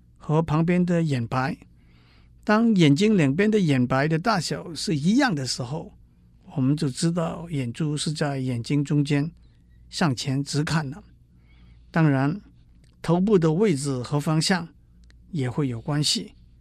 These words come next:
我们大脑有能力从眼珠的位置和头部的位置做出一个判断。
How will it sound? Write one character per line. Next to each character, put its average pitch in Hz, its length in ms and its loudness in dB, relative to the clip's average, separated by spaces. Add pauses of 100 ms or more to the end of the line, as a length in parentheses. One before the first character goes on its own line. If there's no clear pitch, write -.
(480)
我 147 120 0
们 135 220 2
大 156 160 0
脑 131 300 -8 (200)
有 139 160 -6
能 131 240 0
力 190 200 -4 (520)
从 156 300 -2
眼 147 240 0
珠 208 220 -2
的 202 100 2
位 175 220 2
置 - 260 -10 (540)
和 151 240 -2
头 160 200 0
部 208 160 2
的 170 120 2
位 135 240 -2
置 139 200 -8 (600)
做 147 160 0
出 139 160 -2
一 131 160 -2
个 123 500 -8
判 139 220 -4
断。 85 180 -8